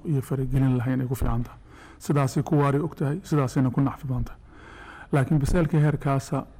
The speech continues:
dadka Soomaalidu waxaad moodaa inaysan gaarsanayn. Marka waxaan ognahay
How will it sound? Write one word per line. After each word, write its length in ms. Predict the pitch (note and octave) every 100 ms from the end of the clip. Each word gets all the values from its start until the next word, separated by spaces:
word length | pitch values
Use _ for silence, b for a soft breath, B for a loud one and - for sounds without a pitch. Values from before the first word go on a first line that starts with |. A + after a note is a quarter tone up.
| - - -
dadka 200 | D3+ D3+
Soomaalidu 560 | C#3 C3+ B2+ C3 C3+ C3
waxaad 180 | C#3 B2+
moodaa 320 | B2+ A#2+ C3
inaysan 320 | C#3 B2 C#3 C3+
gaarsanayn. 600 | C3 B2 - C3+ D#3 G3 - B B B B B B B B
Marka 380 | D#3 - C#3 - - -
waxaan 240 | D3 D3+ D#3+
ognahay 440 | D#3 C#3+ C#3+